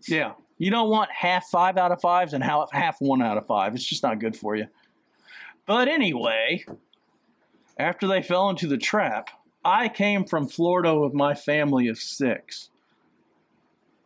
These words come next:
Why would you vacation in Poconos if you live in Florida? Isn't all you can do in Florida is vacation?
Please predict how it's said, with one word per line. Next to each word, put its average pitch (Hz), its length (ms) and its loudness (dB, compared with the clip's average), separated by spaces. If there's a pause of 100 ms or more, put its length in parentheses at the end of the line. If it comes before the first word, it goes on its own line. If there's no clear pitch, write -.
(680)
Why 185 160 2
would 320 160 2
you 294 120 4
vacation 143 680 0
in 147 120 2
Poconos 143 840 0 (120)
if - 160 -8
you 131 140 2
live 131 100 2
in 135 100 0
Florida? 127 500 -4 (800)
Isn't 185 180 0
all 208 140 2
you 208 140 0
can 208 120 0
do 185 120 2
in 208 100 2
Florida 208 300 2
is 190 60 0
vacation? 202 480 0